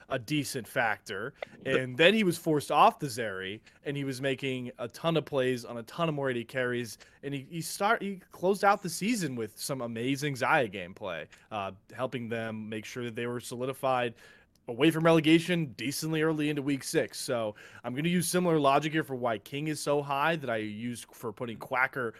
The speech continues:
Speaker 1: a relegated member of the North American Challengers League, on the list and say, without King, I think E G Challengers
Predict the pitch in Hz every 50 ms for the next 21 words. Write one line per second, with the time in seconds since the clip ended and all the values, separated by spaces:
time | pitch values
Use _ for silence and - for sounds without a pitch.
0 | - - - - 135 120 104 110 113 135 143 139 135 123 139 139 131 131 120 117
1 | 127 135 127 135 127 117 113 123 123 123 123 120 120 120 113 110 120 117 113 -
2 | 110 - - 123 139 151 147 139 127 123 110 107 113 110 107 110 107 107 104 104
3 | 131 143 127 110 101 - - _ - - - _ - 113 107 - 123 113 110 104
4 | 98 - - - - - 127 123 - 139 147 160 147 - - - 196 185 160 139
5 | 127 117 107 - - - - - 151 165 165 170 131 139 151 139 113 135 120 -
6 | - 135 131 139 135 123 117 110 107 104